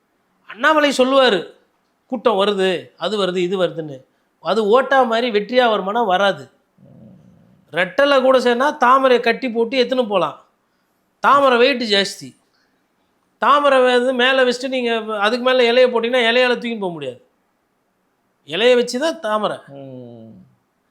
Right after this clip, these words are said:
Speaker 1: அது ஒரு சில கணக்கு இருக்கு. நயினார் அவர்கள் புத்திசாலித்தனமா கம்மியா சீட்டு வாங்கிக்கணும், அதிகமா எம் எல் ஏ ஜெயிச்சாருன்னா ஜீனியஸ். "நிறைய சீட்டு கொடுங்க" அப்படின்னு எல்லாத்தையும் வாங்கிக்கணும். ஏன்னா இவர் தான் மாநில தலைவர்.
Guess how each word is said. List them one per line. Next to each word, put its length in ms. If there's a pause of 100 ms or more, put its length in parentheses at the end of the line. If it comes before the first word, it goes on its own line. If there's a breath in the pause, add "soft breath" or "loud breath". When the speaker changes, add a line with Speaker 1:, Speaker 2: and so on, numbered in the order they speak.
(140)
Speaker 1:
அது 340
ஒரு 140
சில 220
கணக்கு 360
இருக்கு. 240 (1000)
நயினார் 360
அவர்கள் 560 (140)
புத்திசாலித்தனமா 920
கம்மியா 440
சீட்டு 380
வாங்கிக்கணும், 580 (100)
அதிகமா 500
எம் 180
எல் 140
ஏ 80
ஜெயிச்சாருன்னா 640
ஜீனியஸ். 560 (1600)
"நிறைய 300
சீட்டு 240
கொடுங்க" 480 (300)
அப்படின்னு 320
எல்லாத்தையும் 360
வாங்கிக்கணும். 420
ஏன்னா 40
இவர் 260
தான் 140
மாநில 300
தலைவர். 440